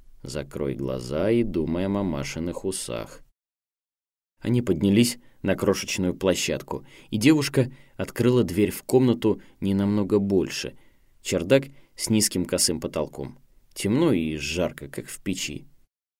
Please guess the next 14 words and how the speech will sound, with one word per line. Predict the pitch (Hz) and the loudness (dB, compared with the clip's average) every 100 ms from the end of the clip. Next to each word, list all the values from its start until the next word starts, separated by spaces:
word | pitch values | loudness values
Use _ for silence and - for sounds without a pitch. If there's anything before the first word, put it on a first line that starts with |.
| _ _ _ _ _ _ | _ _ _ _ _ _
Девушка | 107 160 147 - | 4 6 6 2
распахнула | 95 - 98 - 95 85 | -2 -2 -2 -2 -2 -2
ставни, | 82 - 135 127 110 92 - - _ _ | -2 2 4 4 4 0 -4 -20 _ _
и | 113 | -6
перед | - 98 92 | 0 0 2
Саймоном | - 135 123 95 73 - - - - | 4 6 4 2 -2 -8 -20 -20 -14
открылась | - - 117 120 110 - - | -12 -2 0 2 0 -4 -2
так | 135 131 | -2 -2
восхитившая | 98 - 92 90 107 - 90 | -4 -4 -4 -2 -2 -2 -2
его | 87 87 90 | 0 0 -2
панорама. | 80 87 80 71 71 60 - _ _ _ _ _ _ _ _ _ | -2 -4 -4 -4 -6 -10 -14 _ _ _ _ _ _ _ _ _
Он | 101 | 0
оглядел | 98 90 87 87 78 | 0 0 0 0 -2
комнату. | 78 71 69 69 69 | -6 -6 -8 -10 -14